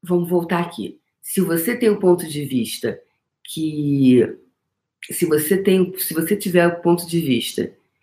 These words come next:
que impedimentos são imp-,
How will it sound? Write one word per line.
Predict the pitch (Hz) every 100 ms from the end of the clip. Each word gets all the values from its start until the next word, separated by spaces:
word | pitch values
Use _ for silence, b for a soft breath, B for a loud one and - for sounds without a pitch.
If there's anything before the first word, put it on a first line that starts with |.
| _ _ _ _ _ _
que | - - 160 - -
impedimentos | 180 180 180 170 151 151 139 120 110 - 113 - - - _ -
são | - - 139 139
imp-, | 135 135 _